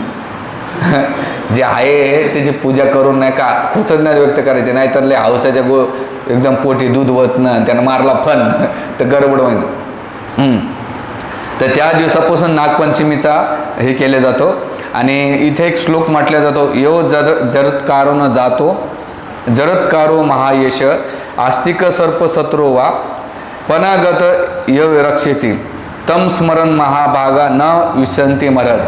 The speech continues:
जो कोणी हे याला स्मरण करतो नागपंचमीला किंवा, अ, ह्या महाभारताच्या उपाख्यानला ऐकतो, त्याला कोणत्याही प्रकारची सर्पाची भीती नसणार आहे, असं आश्वासन आ-, अ,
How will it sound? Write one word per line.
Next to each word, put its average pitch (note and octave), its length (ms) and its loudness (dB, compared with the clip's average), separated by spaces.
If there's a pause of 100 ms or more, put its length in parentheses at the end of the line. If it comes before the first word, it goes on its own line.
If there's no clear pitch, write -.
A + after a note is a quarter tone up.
(380)
जो E3+ 240 2
कोणी G3 200 0
हे F3 220 0
याला F3+ 280 2
स्मरण E3+ 460 2
करतो D#3+ 340 0
नागपंचमीला D3 880 0 (1600)
किंवा, D#4 240 2 (800)
अ, A#2+ 340 2
ह्या C#3+ 240 2
महाभारताच्या C#3 1000 2
उपाख्यानला D3+ 600 0
ऐकतो, C3 520 0 (320)
त्याला C3 160 0
कोणत्याही D3 560 2
प्रकारची C#3 420 0
सर्पाची C#3 540 0
भीती A2+ 300 -2
नसणार C3 360 0
आहे, C3 120 2
असं B2 220 0
आश्वासन C3 560 0 (360)
आ-, B2 200 0
अ, A2 520 2